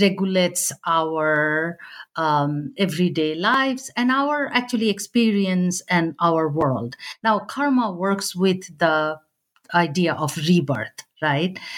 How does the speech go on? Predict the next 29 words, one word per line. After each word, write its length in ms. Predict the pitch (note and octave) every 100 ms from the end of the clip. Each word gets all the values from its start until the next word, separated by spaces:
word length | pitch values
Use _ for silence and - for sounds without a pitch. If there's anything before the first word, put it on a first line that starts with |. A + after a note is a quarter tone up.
| - -
That 480 | F3+ E3+ D#3+ D#3+ D#3+ E3
this, 340 | E3 D#3+ - -
uh, 260 | D#3+ D#3 D3
you 100 | F3
know, 120 | D#3+
these, 380 | D3 D#3 D#3 D3
um, 360 | D3+ C#3+ C#3 D3 - - -
uh, 120 | D#3
South 520 | D#3 F#3+ F3+ - - -
Asian, 800 | F3+ F#3 F3+ F#3+ F3+ E3+ E3 E3 D#3
uh, 360 | D#3+ D3+ D3+ C#3+ -
context, 720 | - F#3 C#3+ D#3+ C#3+ - -
uh, 180 | E3 D3+ C#3+
religious 460 | D#3 G#3+ G3+ E3+
context, 640 | - A#3 A#3+ F3 D#3+ -
you 140 | E3 D#3
have 360 | E3+ F3+ F3+ - - - -
this 140 | F3+ F#3+
idea 480 | E3 E3 G#3 G3
that 320 | E3+ E3 D3+ -
people, 640 | G3+ G3 F3 E3 D#3+ E3
when 240 | E3 D#3+ D3
things 340 | F#3+ E3 -
die, 320 | F#3+ D4+ B3
and 240 | F#3 A3 A3
not 200 | C#4 G#3
just 280 | F#3+ -
human 240 | E3 D#3 D#3+
beings, 560 | D#4 E4 C4+ G#3+ -